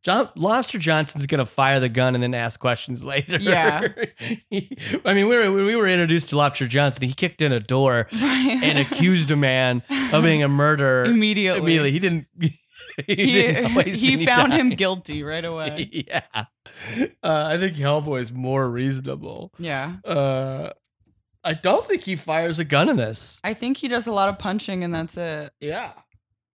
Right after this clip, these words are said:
Speaker 1: Um, and he uses
Speaker 2: I mean,
Speaker 1: the
Speaker 2: he's
Speaker 1: herb.
Speaker 2: chucking grenades.
Speaker 1: Yeah. Uh, hey, look, I'm not saying he's not violent. I'm not
Speaker 2: Yeah.
Speaker 1: trying to play that. It's not like the whole Batman never killed. There, I mean, back when Batman came out, everybody was, like, mad, including myself, the Batman of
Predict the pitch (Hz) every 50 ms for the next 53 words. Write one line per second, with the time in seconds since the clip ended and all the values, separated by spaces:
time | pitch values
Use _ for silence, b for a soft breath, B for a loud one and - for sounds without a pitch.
0 | _ _ _ _ - 143 143 139 139 135 135 135 135 131 135 143 139 139 139 139
1 | 139 139 143 143 143 139 139 262 294 311 294 302 302 - - 190 180 311 311 -
2 | 277 233 165 170 151 156 165 170 151 135 131 143 151 - - - - - _ _
3 | _ _ 381 392 - - - _ _ _ - 240 214 - - - 233 247 254 175
4 | - - - - - - _ - 214 247 302 294 - - - 196 214 180 160 143
5 | 135 120 131 120 110 101 107 120 104 95 90 87 80 _ _ 165 165 180 175 160
6 | 120 101 - 175 160 143 139 131 127 123 131 123 117 110 104 110 117 - - 175
7 | 165 160 165 156 147 - 151 139 143 147 131 120 127 123 127 - - 127 123 117
8 | 117 127 120 117 117 117 113 104 - 135 135 135 135 135 b b b b b b
9 | b b _ 151 151 143 147 - - _ - 143 135 135 131 123 110 _ _ _
10 | _ _ _ _ _ _ _ _ _ - 147 139 135 - 151 139 120 123 123 123
11 | 127 123 120 113 - 120 117 120 117 117 117 _ _ _ _ _ _ _ _ _
12 | - 131 127 127 123 120 120 117 117 123 117 110 113 117 113 113 107 107 110 113
13 | 117 110 110 - 123 117 113 110 110 110 - 120 117 113 - - 110 - 110 110
14 | - _ - 117 113 110 113 113 110